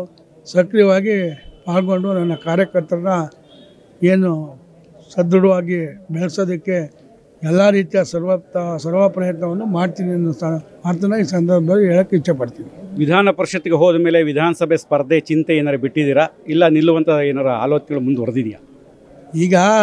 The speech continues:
Speaker 1: ಎರಡು ಸಾವಿರದ ಇಪ್ಪತ್ತೆಂಟಕ್ಕೆ ಚುನಾವಣೆ ಬರುತ್ತೆ. ಅವತ್ತು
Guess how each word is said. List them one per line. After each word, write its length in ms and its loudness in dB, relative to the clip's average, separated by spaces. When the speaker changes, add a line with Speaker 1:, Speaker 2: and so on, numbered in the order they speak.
Speaker 1:
ಎರಡು 180 -4
ಸಾವಿರದ 320 2
ಇಪ್ಪತ್ತೆಂಟಕ್ಕೆ 640 -2
ಚುನಾವಣೆ 340 0
ಬರುತ್ತೆ. 340 -2
ಅವತ್ತು 420 2